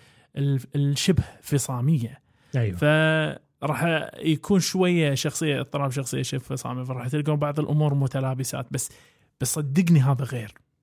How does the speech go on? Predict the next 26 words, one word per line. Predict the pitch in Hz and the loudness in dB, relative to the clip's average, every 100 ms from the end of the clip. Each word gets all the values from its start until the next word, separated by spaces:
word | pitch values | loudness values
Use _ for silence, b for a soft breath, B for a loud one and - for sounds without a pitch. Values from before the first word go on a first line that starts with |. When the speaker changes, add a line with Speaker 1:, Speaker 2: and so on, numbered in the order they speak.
| _ _ _ _ - 143 | _ _ _ _ -6 0
Speaker 2:
أيوه. | 120 98 82 _ _ _ - | 2 0 -6 _ _ _ 0
Speaker 1:
هذا | 135 143 | 4 6
وايد | 139 156 143 - | 6 6 4 0
غير | 135 117 - _ - | -6 -6 -10 _ -4
عن | 135 | -2
شبه | - 139 | 0 -2
فصامية. | - 131 - - 147 - - 226 | -2 -6 -6 -8 -12 -16 -14 -2
Speaker 2:
بجد؟ | 127 123 151 - - _ | 0 2 0 -4 -20 _
Speaker 1:
أوه. | - - - - - - - _ _ _ _ _ - 165 | -4 0 0 -2 -10 -18 -20 _ _ _ _ _ -10 -2
Speaker 2:
إيه، | 139 120 131 - | 0 2 0 -4
آه، | 147 127 208 | -4 -2 -2
إحنا | 151 | -4
اتكلمنا | 147 147 165 160 | 0 0 2 0
عن | 139 | -2
شبه | - 185 156 | -2 0 0
فصامية. | 143 - 131 123 127 104 120 - | -2 -4 -2 0 -2 -4 -6 -6
Speaker 1:
نعم. | 123 113 113 135 151 139 | -6 -4 0 2 2 2
Speaker 2:
فده | 131 139 | 2 0
مختلف | 151 - - 180 160 - | 0 -2 0 0 0 -2
عن | 131 143 | -2 0
شبه | 143 - 135 | -2 0 0
فصامية. | 127 - - 117 104 151 | -2 -4 -6 -6 -2 2
Speaker 1:
دوك، | 180 180 - | 2 2 -4
أنت | 165 175 | -4 -2
قول | 151 165 | -2 -2
حق | - | -2